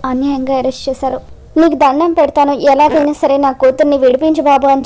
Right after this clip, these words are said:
చెప్పి లక్ష్మి దండం పెడుతూ ఉంటే, "అక్క, తులసి గురించి నువ్వేం ఆలోచించకు, అంతా నేను చూసుకుంటాను కదా" అని చెప్పి సిద్ధు లక్ష్మికి ధైర్యం చెబుతూ ఉంటాడు. ఆ తర్వాత లక్ష్మి తులసిని కలవడం కోసం అని చెప్పి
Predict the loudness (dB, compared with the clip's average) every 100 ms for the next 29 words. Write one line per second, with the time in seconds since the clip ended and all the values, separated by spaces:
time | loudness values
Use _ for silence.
0 | -4 -2 -2 0 0 0 0 2 2 2
1 | 0 -2 -2 -4 -2 -2 -2 -4 0 0
2 | 0 -4 -20 -20 -18 -2 0 2 0 2
3 | 2 2 2 0 -2 -2 2 4 2 2
4 | 0 0 -2 -4 -4 -2 -2 -4 -6 -6
5 | -2 -2 -4 -6 -2 -2 0 -4 -2 -4
6 | -2 -2 -2 -2 0 -2 -6 -4 -4 -4
7 | -6 -20 -20 -20 -2 -2 2 0 0 -4
8 | -6 0 0 -2 -6 -4 -2 0 2 0
9 | 0 -4 0 -2 0 0 -2 -6 -16 -20
10 | -20 -8 -4 -4 -4 -6 -8 -6 -6 -8
11 | -6 -8 -8 -12 -16 -16 -14 -18 -4 -2
12 | 0 -2 -2 -2 0 2 2 0 0 -2
13 | -2 -4 0 -2 0 -4